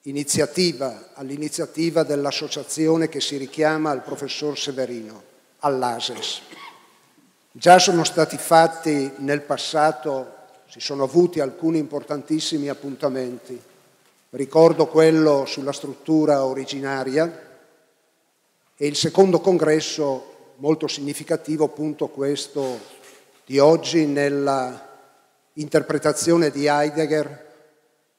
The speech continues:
sulla base del pensiero e delle riflessioni del professor Severino. Poi abbiamo avuto anche altri momenti di altissima partecipazione della nostra città. Penso ad esempio,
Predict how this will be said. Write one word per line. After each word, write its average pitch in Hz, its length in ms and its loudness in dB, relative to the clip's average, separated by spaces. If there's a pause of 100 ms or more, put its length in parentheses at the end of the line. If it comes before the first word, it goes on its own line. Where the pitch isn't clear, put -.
(140)
sulla 151 320 -2
base 156 360 0
del 143 160 -2
pensiero 165 720 0
e 147 40 0
delle 147 220 0
riflessioni 147 640 -2
del 147 140 -2
professor 139 640 -6
Severino. 123 640 -6 (920)
Poi 214 160 8
abbiamo 175 240 6
avuto 175 340 4
anche 160 320 0
altri 170 440 2
momenti 135 720 -4 (220)
di 139 220 -10
altissima 151 880 -2
partecipazione 165 880 0
della 143 220 2
nostra 143 340 -6
città. 143 480 -4
Penso 165 380 0
ad 143 100 -6
esempio, 156 720 0